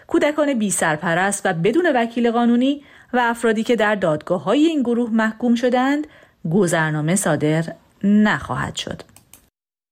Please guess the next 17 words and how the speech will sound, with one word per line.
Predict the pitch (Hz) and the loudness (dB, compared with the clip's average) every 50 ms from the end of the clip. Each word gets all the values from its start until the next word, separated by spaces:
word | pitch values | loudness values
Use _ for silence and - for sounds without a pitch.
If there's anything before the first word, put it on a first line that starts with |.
| - - - - | -20 -20 -6 -2
اما | 226 233 | 0 2
ناصر | 262 277 254 240 240 - 247 254 294 | 2 2 2 0 0 0 0 0 0
کنعانی، | 294 294 - 277 233 196 202 196 190 - - 196 190 185 220 302 | -2 -2 -2 -2 0 0 0 -2 -2 -2 0 0 2 2 2 2
سخنگوی | 330 - 294 269 - 214 190 180 190 233 269 | 2 2 0 0 0 0 0 0 0 0 2
وزارت | 277 240 190 190 180 190 - 285 | 2 2 2 2 0 0 -2 -4
خارجه | - - 226 185 170 170 165 156 196 277 | -4 -2 -2 0 0 0 0 2 2 2
ایران، | 320 320 254 202 180 170 160 156 | 4 4 4 2 2 0 0 0
روز | 151 151 156 | -2 -2 0
دوشنبه | 165 160 160 160 - 175 165 160 165 | 0 0 0 0 0 0 0 2 2
اعلام | 165 165 160 165 160 165 | 2 2 2 0 0 0
کرد | 165 170 156 151 - | 0 0 -2 -2 -2
که | - 175 | -2 -2
در | 170 175 170 - | 0 0 0 0
اعتراض | - 180 180 - 180 156 180 208 202 208 | 0 0 0 0 0 0 0 0 0 0
به | 233 233 | -2 -2
قرآنسوزی | 233 - 202 190 190 - - 180 175 170 165 - 170 165 156 196 247 | 0 0 0 2 2 0 0 -2 -2 -4 -4 -2 -2 -2 0 2 2
و | 285 311 | 2 0